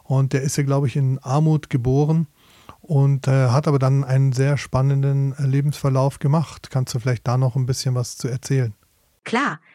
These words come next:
Speaker 2: Ernest Holmes wuchs tatsächlich in bescheidenen Verhältnissen auf und war einer von neun Kindern. Seine spirituelle Reise begann, als er sich mit verschiedenen religiösen und philosophischen Strömungen beschäftigte.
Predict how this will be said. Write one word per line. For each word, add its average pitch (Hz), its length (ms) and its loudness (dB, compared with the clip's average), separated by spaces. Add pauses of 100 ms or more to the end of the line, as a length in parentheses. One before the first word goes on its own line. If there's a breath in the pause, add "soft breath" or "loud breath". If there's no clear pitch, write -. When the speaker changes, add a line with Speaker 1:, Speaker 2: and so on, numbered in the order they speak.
(120 soft breath)
Speaker 2:
Ernest 285 420 0
Holmes 185 400 -2
wuchs 175 300 -4
tatsächlich 175 640 -4
in 180 120 2
bescheidenen 202 560 0
Verhältnissen 180 640 -2
auf 247 340 -2 (280 soft breath)
und 175 220 2
war 156 200 -4
einer 175 260 -2
von 254 220 0
neun 170 260 0
Kindern. 170 520 -4 (560 loud breath)
Seine 160 320 -2
spirituelle 185 720 -4
Reise 160 420 -4 (120)
begann, 170 380 -4 (100)
als 170 180 -4
er 170 140 -4
sich 160 180 -4
mit 160 140 -4
verschiedenen 269 580 0
religiösen 156 640 0
und 185 240 0
philosophischen 202 760 0
Strömungen 214 520 2
beschäftigte. 143 720 -6